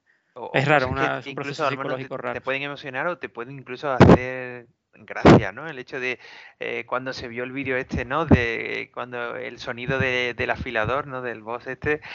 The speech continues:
Speaker 1: eh, lo habían mezclado con la típica canción de <laughs> Madonna, ¿no?
Speaker 2: Ah,
Speaker 1: Y
Speaker 2: el
Speaker 1: ellos
Speaker 2: Teddy,
Speaker 1: sacaban
Speaker 2: sí.
Speaker 1: que aquello venía de ahí, ¿no? De, de ese sonido, ¿no? Entonces,
Speaker 2: Sí.
Speaker 1: eso es algo que tú dices, "Tío, no se me hubiera ocurrido a mí que alguien hubiera hecho esa, esa conjunción de ideas", ¿no?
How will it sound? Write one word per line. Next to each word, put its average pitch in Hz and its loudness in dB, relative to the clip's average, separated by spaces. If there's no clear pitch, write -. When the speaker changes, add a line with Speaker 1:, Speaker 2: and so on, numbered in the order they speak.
Speaker 1:
eh, 120 6
lo 117 4
habían 120 4
mezclado 127 2
con 135 0
la 120 4
típica 120 -4
canción 127 -4
de 120 0
<laughs> 123 4
Madonna, 120 2
¿no? 139 -14
Speaker 2:
Ah, 156 0
Speaker 1:
Y 139 2
Speaker 2:
el 139 2
Speaker 1:
ellos 139 2
Speaker 2:
Teddy, 147 6
Speaker 1:
sacaban 135 2
Speaker 2:
sí. 143 -8
Speaker 1:
que 127 -2
aquello 135 -4
venía 135 0
de 135 8
ahí, 127 -2
¿no? 135 -10
De, 135 -4
de 127 0
ese 135 -10
sonido, 123 -6
¿no? 135 -6
Entonces, 151 -2
Speaker 2:
Sí. - 2
Speaker 1:
eso 135 2
es 135 6
algo 151 6
que 160 0
tú 147 -6
dices, 143 -2
"Tío, 139 -6
no 131 -12
se 151 -14
me 143 -4
hubiera 147 -2
ocurrido 139 -2
a 131 2
mí 135 -4
que 147 2
alguien 131 0
hubiera 131 0
hecho 135 0
esa, 127 4
esa 127 0
conjunción 131 -6
de 123 -6
ideas", 117 2
¿no? 135 -18